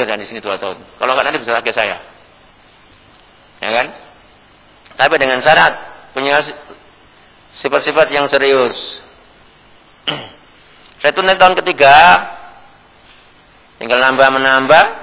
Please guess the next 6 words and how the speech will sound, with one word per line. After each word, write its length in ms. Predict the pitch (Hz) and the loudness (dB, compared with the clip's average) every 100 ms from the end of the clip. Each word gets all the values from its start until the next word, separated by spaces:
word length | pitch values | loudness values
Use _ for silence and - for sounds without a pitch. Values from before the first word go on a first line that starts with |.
| - - | -20 -4
dan 480 | 123 143 185 - - | 2 2 2 -6 -10
insya 180 | - 143 | -2 0
Allah 140 | 151 | 0
semakin 420 | 151 139 135 147 143 | 0 -2 0 0 0
lancar 480 | 135 127 139 151 156 - - - - _ _ _ _ _ | -2 -2 0 2 0 -6 -20 -20 -20 _ _ _ _ _
dan 80 | - | -12